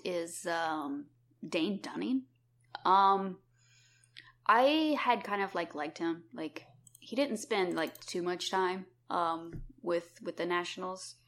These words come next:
uh, before he was traded in the, um, Adam Eaton deal. Um, but, I mean, I've always kind of liked him. I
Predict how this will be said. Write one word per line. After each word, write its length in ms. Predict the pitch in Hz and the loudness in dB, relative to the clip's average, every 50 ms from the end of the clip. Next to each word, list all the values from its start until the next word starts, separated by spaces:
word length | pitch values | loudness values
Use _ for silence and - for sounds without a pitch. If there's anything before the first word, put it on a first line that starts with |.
| _ - - | _ -8 -4
uh, 140 | 185 180 175 | -2 -2 -2
before 260 | 180 170 - - 170 | -2 -4 -6 -6 -6
he 120 | 175 175 | -6 -6
was 140 | 175 175 - | -10 -10 -10
traded 400 | - - 185 180 175 180 180 170 | -6 -6 -4 -2 -2 -2 -2 -2
in 220 | - - 160 165 | -4 -4 -6 -6
the, 280 | 160 160 160 156 151 - | -6 -6 -4 -4 -4 -4
um, 300 | 143 143 139 123 139 - - - | -4 -6 -6 -8 -10 -6 -4 -2
Adam 200 | 165 175 170 175 | -2 0 0 -2
Eaton 180 | 202 - 190 | -2 -2 -2
deal. 280 | 185 196 190 196 196 196 - - _ _ - - - - - - - - - - _ - - | -2 -2 -2 -2 -2 -6 -10 -20 _ _ -20 -20 -20 -20 -20 -20 -20 -20 -20 -20 _ -6 -4
Um, 460 | 160 160 160 156 151 151 156 165 170 - _ _ _ - - - - - - - - - - - - - - - _ _ - - - | -2 -2 -2 -2 -4 -6 -8 -10 -12 -16 _ _ _ -20 -16 -16 -16 -18 -18 -20 -20 -20 -20 -20 -20 -20 -20 -20 _ _ -20 -8 -2
but, 180 | - 247 247 240 | 0 2 2 4
I 60 | 240 | 4
mean, 160 | 240 262 269 | 4 4 4
I've 160 | 262 254 254 | 4 2 4
always 240 | 302 339 392 415 403 | 4 4 4 2 2
kind 140 | - 302 294 | 2 0 0
of 100 | 285 - | 0 2
liked 180 | 196 185 185 - | 0 0 0 -2
him. 100 | 202 196 | -2 -2
I 120 | 190 185 | -2 -4